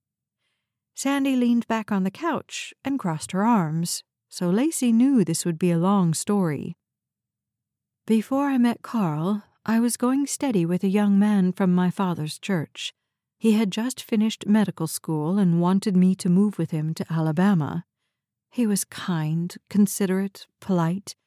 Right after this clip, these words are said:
from a well-off family, nice folks in their southern mansion. The package deal."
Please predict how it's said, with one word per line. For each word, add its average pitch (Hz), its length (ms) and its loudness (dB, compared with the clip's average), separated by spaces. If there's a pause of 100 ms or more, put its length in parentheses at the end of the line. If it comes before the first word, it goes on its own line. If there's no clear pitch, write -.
(240)
from 196 140 4
a 190 100 6
well-off 196 420 0
family, 202 600 -4 (180)
nice 240 300 2
folks 330 420 -6
in 175 140 2
their 170 160 2
southern 170 400 0
mansion. 180 560 0 (460)
The 220 100 0
package 247 500 -6
deal." 196 520 0